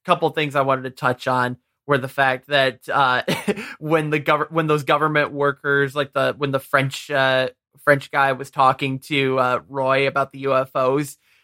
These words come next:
and, and Roy is like, you know, "I wanna talk to your supervisor." <laughs> It reminded me of a Karen wanting to speak to the manager. Like, it gave off those vibes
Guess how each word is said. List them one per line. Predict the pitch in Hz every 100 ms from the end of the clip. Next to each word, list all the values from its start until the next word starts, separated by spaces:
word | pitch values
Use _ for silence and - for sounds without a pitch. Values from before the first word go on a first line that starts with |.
| _ _
and, | 156 147 143 165
and | 170 156
Roy | 160 165 160
is | 156 143
like, | 147 143
you | 151
know, | 143
"I | 135 196
wanna | 233
talk | 226 220 196 -
to | 208
your | 175
supervisor." | 147 226 - 175 147 233 147 139 143 131 - _
<laughs> | - -
It | 214 214 - 214 202
reminded | 196 185 175 175 170
me | 185
of | 175
a | 160
Karen | - 143 131 143 139
wanting | 139 139 135 135 135
to | 151
speak | - 143 127
to | 160
the | 131
manager. | 123 123 127 131 151 143
Like, | 131 131
it |
gave | 123 139 131
off | 131 131
those | - 127 135 131
vibes | 127 120 139 139